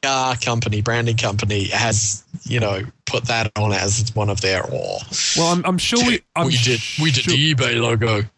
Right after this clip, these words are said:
Speaker 2: I'm sure we could find that out by doing s-, uh, a quick Google, but I'm not going to. I wanna leave that and talk about the supercomputer built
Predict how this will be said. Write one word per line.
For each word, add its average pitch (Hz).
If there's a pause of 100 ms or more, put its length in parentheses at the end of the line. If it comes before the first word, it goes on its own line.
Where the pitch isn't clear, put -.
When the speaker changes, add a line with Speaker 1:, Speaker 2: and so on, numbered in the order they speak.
(140)
Speaker 2:
I'm 139
sure 180
we 165
could 147
find 127
that 120
out 113
by 117
doing 117
s-, -
uh, 113
a 117
quick 123
Google, 123 (120)
but 170
I'm 156
not 180
going 165
to. 156
I 160
wanna 190
leave 160
that 180
and 151
talk 180
about 156
the 135
supercomputer 156
built 180